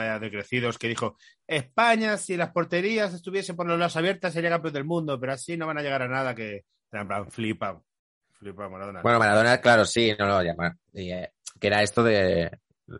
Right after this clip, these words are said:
Speaker 2: no, no fue que el mundial lo de que la sigan mamando, no me acuerdo ni por qué venía, ¿no? Pero creo que eran esas, esas declaraciones.
Speaker 1: Supongo
Speaker 2: Eran
Speaker 1: que
Speaker 2: de
Speaker 1: por sus críticos, ¿no? Que la mamen, que la mamen, que la sigan mamando. Sí, puede ser.
Speaker 2: Claro. Pero bueno, era un equipo,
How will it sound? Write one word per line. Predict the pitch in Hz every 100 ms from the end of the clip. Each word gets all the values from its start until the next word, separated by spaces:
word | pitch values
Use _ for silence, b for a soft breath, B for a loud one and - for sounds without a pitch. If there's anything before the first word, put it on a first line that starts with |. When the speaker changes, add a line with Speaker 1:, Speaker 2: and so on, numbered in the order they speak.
| _
Speaker 2:
no, | 104 104 104
no | 95 101 113
fue | - 135
que | 120
el | 113
mundial | 107 107 107 110
lo | 110
de | 101 95
que | 98
la | 95
sigan | 107 110
mamando, | 90 98 110 117 98 95
no |
me | 113
acuerdo | 123 101
ni |
por | 80
qué | 80
venía, | 87 82 90 82
¿no? | - -
Pero | 90
creo | 87 101
que |
eran | 110
esas, | 98 104 101
esas | 101 107 101
declaraciones. | 98 90 104 123 - -
Speaker 1:
Supongo | - - -
Speaker 2:
Eran | 107
Speaker 1:
que | 135 123
Speaker 2:
de | 117 113 107
Speaker 1:
por | - 107
sus | 113 -
críticos, | 135 117 107 110
¿no? | 127
Que | 120
la | 110
mamen, | 127 135 123
que | 123
la |
mamen, | 123 123
que | 120
la | 110
sigan | - 117 104
mamando. | 101 107 98 87
Sí, | - 113
puede | 104 87
ser. | 92 87 _ _ -
Speaker 2:
Claro. | 87 82 _ _ _ _ - B B B B B
Pero | - 107
bueno, | 117 113
era | 127
un | 139
equipo, | 127 - 156 151